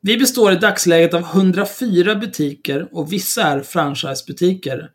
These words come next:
varav tjugofem av våra butiker ligger i Stockholm. Vi har ett generellt sortiment för butikerna, men de som är franchise kan välja att ta in fler titlar än vad som ingår i det generella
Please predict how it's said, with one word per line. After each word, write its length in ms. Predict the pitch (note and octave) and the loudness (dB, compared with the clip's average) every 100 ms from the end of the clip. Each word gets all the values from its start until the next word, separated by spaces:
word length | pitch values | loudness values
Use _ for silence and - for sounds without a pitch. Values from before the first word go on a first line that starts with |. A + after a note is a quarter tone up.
| _ _ | _ _
varav 300 | - F#3 F3+ | -2 2 2
tjugofem 760 | E3+ F#3+ F#3 - B3 G#3 F3 D#3 | 2 -2 -4 -4 0 2 2 -2
av 120 | C#3+ | -2
våra 180 | C#3+ C#3+ | -2 -4
butiker 460 | D3 C#3+ C#3 - | -6 -6 -6 -8
ligger 240 | C3 C#3 C#3+ | -10 -8 -8
i 60 | |
Stockholm. 460 | - - - - - _ _ _ _ _ _ _ _ _ | -10 -14 -14 -14 -14 _ _ _ _ _ _ _ _ _
Vi 140 | F3+ | 0
har 220 | A3+ A3 | 4 4
ett 140 | F#3 - - | 4 -2 0
generellt 600 | F#3+ F#3 F#3 A#3+ D#4+ D4 | 4 4 4 4 4 2
sortiment 640 | - A#3+ A#3+ E3+ D3 D3 | 0 0 0 0 0 -4
för 80 | D3 | -6
butikerna, 720 | C#3 C#3 D3 - C#3 C#3 F#3+ - _ _ _ | -8 -8 -10 -8 -6 -6 -8 -12 _ _ _
men 160 | E3 | -2
de 220 | F3 F3 | 2 2
som 160 | F#3 E3+ | 0 0
är 80 | E3 | 0
franchise 840 | - A3 A3 A#3+ - D3+ D#3+ - | 2 2 2 2 0 0 0 -2
kan 180 | D#3+ D#3 | -4 0
välja 340 | E3 C#3+ C#3+ | 0 0 -2
att 100 | D3 | -2
ta 60 | D3+ | -2
in 160 | C#3 | -6
fler 360 | C#3 - D#3 E3 | -8 -4 0 0
titlar 540 | E3 D3+ C#3+ - C3+ | -2 -6 -6 -6 -6
än 200 | - C3+ | -6 -8
vad 80 | C#3 | -8
som 120 | D3+ D3 | -10 -8
ingår 640 | F3 D3 C#3 C#3 C3+ - | -6 -4 -4 -4 -4 -6
i 60 | - | -10
det 200 | D3 B2 | -10 -10
generella 840 | - D3+ C#3+ D3 C#3+ C3+ C3+ C3+ | -6 -6 -4 -4 -4 -4 -6 -8